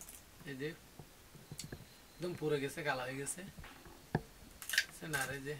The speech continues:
এগুলোও কালো হয়ে গেছে। যাক, তারপরেও চেষ্টা করলাম আর কি। এখন আরো কাজ বাকি আছে।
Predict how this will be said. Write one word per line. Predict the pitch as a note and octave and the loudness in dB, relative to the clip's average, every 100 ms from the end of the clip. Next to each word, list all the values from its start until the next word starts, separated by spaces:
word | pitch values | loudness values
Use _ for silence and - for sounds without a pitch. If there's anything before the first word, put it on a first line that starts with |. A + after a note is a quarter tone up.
| D3+ | -4
এগুলোও | C3+ C3+ C#3+ | -2 0 0
কালো | - C3+ | 2 2
হয়ে | A#2+ A#2+ | 2 -4
গেছে। | B2+ B2 B2 - - - - - - - - - - - - - - - - - - - - - - - - | -6 -8 -10 -12 -14 -16 -16 -16 -16 -16 -16 -14 -12 2 2 2 -10 -16 -16 -16 -16 -16 -16 8 8 8 0
যাক, | D3 D#3+ - - - - - - - - - - - - | 0 0 -2 -4 -4 -6 -12 -16 0 8 10 10 6 2
তারপরেও | - C3 B2 D3 D#3 - | 0 0 2 2 2 0
চেষ্টা | D3 - | 0 0
করলাম | C3+ B2+ C3 | -2 -2 -2
আর | C3+ | 0
কি। | A2+ A#2+ D3+ - - - - - - - | -2 -4 -8 -10 -12 -12 -12 -14 -10 -8
এখন | - D3 | -2 2
আরো | C3+ C#3 | 2 2
কাজ | - B2 | 2 2
বাকি | A#2+ A2+ A#2+ | 0 0 -2
আছে। | A2+ B2 | -2 -4